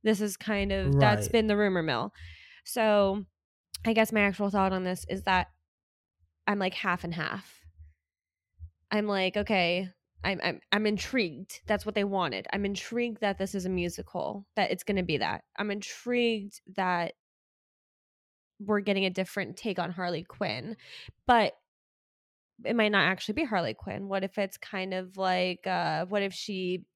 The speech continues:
Speaker 1: hasn't, uh, like, an aspiration to be Harley Quinn, or what if she, you know what I mean? Like, maybe it's not actually, like, her as Harley Quinn.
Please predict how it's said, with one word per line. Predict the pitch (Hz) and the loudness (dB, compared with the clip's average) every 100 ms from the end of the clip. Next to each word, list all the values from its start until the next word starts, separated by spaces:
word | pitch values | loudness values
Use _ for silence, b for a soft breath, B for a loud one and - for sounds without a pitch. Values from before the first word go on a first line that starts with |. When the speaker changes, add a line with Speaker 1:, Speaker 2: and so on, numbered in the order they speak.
| _ - | _ -10
Speaker 1:
hasn't, | 196 190 196 175 _ _ _ - | -6 -4 -4 -8 _ _ _ -4
uh, | 190 - | -4 -2
like, | 185 180 | -4 -2
an | 190 | 0
aspiration | 190 190 214 214 202 220 | 0 0 0 0 0 -4
to | |
be | 247 | -2
Harley | 233 208 190 | 0 2 0
Quinn, | 185 185 180 | -2 -4 -4
or | 180 | -2
what | 180 180 | -2 -2
if | 185 185 | -2 -4
she, | - 208 196 196 B B B | -12 -6 -4 -4 B B B
you | 262 | 2
know | |
what | 254 | 4
I | 247 | 4
mean? | 247 247 247 | 4 2 2
Like, | 226 | 2
maybe | 226 226 | 2 2
it's | 226 | 0
not | 220 185 | 0 -2
actually, | 196 - 208 190 | -2 -4 -4 -2
like, | 180 | -2
her | - 214 202 | -4 -4 -2
as | 180 180 | -2 -6
Harley | - 170 165 | -4 -6 -6
Quinn. | - 71 - | -6 -8 -8